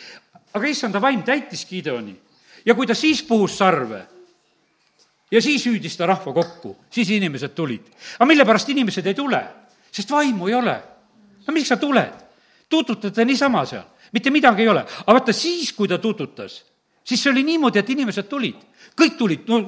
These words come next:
tuli ju see kolmkümmend kolm tuhat või palju neid seal kõik kokku tuli, eks, e, e, seal. Ja, ja selle kolmkümmend kaks tuhat nähtavasti, mis seal kokku tuli. Ja, ja sellepärast, kallid, siis oli tegelikult selle Gideoni kutsel tegelikult juba täitsa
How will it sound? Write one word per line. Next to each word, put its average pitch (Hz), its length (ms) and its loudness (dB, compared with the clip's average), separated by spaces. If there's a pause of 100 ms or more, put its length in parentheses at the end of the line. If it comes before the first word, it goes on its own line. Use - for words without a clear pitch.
(120)
tuli 262 200 -2
ju 214 120 0
see 220 140 2 (340)
kolmkümmend 214 540 2
kolm 240 200 2
tuhat 220 280 0
või 160 40 -2
palju 202 220 -2
neid 170 160 -4
seal 175 100 -4
kõik 208 200 -2
kokku 202 240 -2
tuli, 185 240 0
eks, - 200 -14 (280)
e, 165 100 4
e, 156 300 0 (200)
seal. 143 260 -6 (280)
Ja, 180 160 2
ja 175 100 -6
selle 208 220 0
kolmkümmend 175 480 -4
kaks - 240 -8
tuhat 127 220 -10
nähtavasti, 120 480 -16 (180)
mis 165 100 -6
seal 190 140 0
kokku 196 240 -2
tuli. 151 200 -4 (280)
Ja, 190 220 2
ja 190 80 -4
sellepärast, 226 280 -2
kallid, 240 340 -4 (100)
siis 277 320 -4
oli 202 160 2
tegelikult 233 480 -2
selle 170 280 0
Gideoni 175 460 -2
kutsel 156 340 -6
tegelikult 165 460 -6
juba 151 160 -6
täitsa 190 320 -2